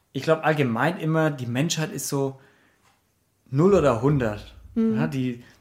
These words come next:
Speaker 1: es kommt irgendwas Neues und bam, drauf. Und dann erst wieder so, ja, okay, war ein bisschen drüber, wir gehen wieder ein wenig zurück.
Speaker 2: Ja. Oder
Speaker 1: Ja.
Speaker 2: wenn was Neues dann kommt oder du
Speaker 1: Ja,
Speaker 2: merkst,
Speaker 1: das
Speaker 2: wie,
Speaker 1: ist
Speaker 2: ähm, wie es dich doch beeinträchtigt oder
Speaker 1: Ja.
Speaker 2: was das Schlechtes hat.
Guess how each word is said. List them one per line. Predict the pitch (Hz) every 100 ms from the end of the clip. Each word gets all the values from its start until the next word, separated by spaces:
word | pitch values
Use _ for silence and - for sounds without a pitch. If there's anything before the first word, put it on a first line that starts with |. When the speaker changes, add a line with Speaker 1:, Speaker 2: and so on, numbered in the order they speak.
| -
Speaker 1:
es | -
kommt | - 180
irgendwas | 180 165 139
Neues | 151 165
und | 135 120 -
bam, | - 127 139 135 127
drauf. | 127 113 123 120 - -
Und | - 131
dann | 147 160
erst | 147 -
wieder | 147
so, | 139 143 139 _ -
ja, | 147 160 156
okay, | 143 131 120 - - - - -
war | 160 156 160
ein | 156
bisschen | 165 156
drüber, | 143 135 117 110
wir | 131
gehen | 131
wieder | 123 117
ein |
wenig | 113
zurück. | 110 196
Speaker 2:
Ja. | 196 196 208 _ _ -
Oder | 202
Speaker 1:
Ja. |
Speaker 2:
wenn | 190 190
was | 190
Neues | 196 190 202
dann | 196 190
kommt | 196 190
oder | 180
du | 170
Speaker 1:
Ja, | 185
Speaker 2:
merkst, | 185 190 -
Speaker 1:
das | 190
Speaker 2:
wie, | 190 190 190
Speaker 1:
ist | 190 -
Speaker 2:
ähm, | 180 185 190 - - -
wie |
es | 196
dich | 190 196
doch | 190
beeinträchtigt | 190 185 107 175 190 185 185 185 180
oder | 170
Speaker 1:
Ja. | -
Speaker 2:
was | -
das | 190
Schlechtes | - 185 190 190
hat. | 190 190